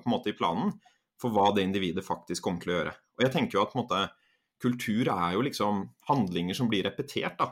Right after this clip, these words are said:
eller hva på en måte folk gjør gang på gang og har en tendens til å gjøre også. Så når du snakker om det med å forme kultur, Tore,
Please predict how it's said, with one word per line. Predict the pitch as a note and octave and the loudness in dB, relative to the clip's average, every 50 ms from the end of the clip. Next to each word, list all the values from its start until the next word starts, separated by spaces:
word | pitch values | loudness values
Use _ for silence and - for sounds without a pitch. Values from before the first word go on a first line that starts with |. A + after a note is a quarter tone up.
| - - | -4 -2
eller | A#2 A#2+ | -2 0
hva | G#2 G2+ G#2 G#2+ | 2 2 2 2
på | - - A#2 | 0 0 0
en | A#2+ B2 | 0 0
måte | - A#2+ - | 0 -4 -4
folk | - G2 G2+ - | -4 -4 -4 -4
gjør | F#2+ F2+ F2+ F2 F#2+ G2+ | -4 -2 0 2 2 2
gang | G2+ F#2 E2+ F2 - | 2 0 -2 -2 -4
på | - G#2 | -4 -2
gang | G2 A2 C#3+ C#3+ | 0 0 0 0
og | C3 A#2 A2 | 0 0 0
har | F#2 | 0
en | F#2+ F#2 | -2 -2
tendens | - A2 F#2 F2+ F2 F2 E2 E2 - | -4 -4 -4 -4 -4 -4 -6 -6 -6
til | - C3 | -2 -2
å | B2+ B2 | 0 0
gjøre | G2+ F2+ G2 | 0 -2 -2
også. | F2+ - - - E3 - _ _ - - _ _ _ _ _ _ _ - - | -4 -4 -4 -6 -6 -6 _ _ -20 -20 _ _ _ _ _ _ _ -6 0
Så | C#3+ | 0
når | D3+ D3 | 2 2
du | E3 | 2
snakker | E3 - F3 E3 - - F2+ F#2+ | 2 2 0 -2 -2 -2 -2 0
om | G2+ G#2+ A#2 B2 A#2 A#2 - - | 2 4 4 4 4 2 0 -2
det | D#2 A2+ A#2 | 0 2 2
med | B2+ C3 | 2 0
å | C3 | 0
forme | - D3+ A#2+ G2+ F2 F2 F2 F2+ | 0 0 0 0 -2 -2 -4 -4
kultur, | - B2 G#2+ - F#2+ F2+ E2+ | -4 -6 -4 -2 -2 -4 -2
Tore, | F2+ E2+ E2+ G#2 B2+ | -2 -2 0 0 0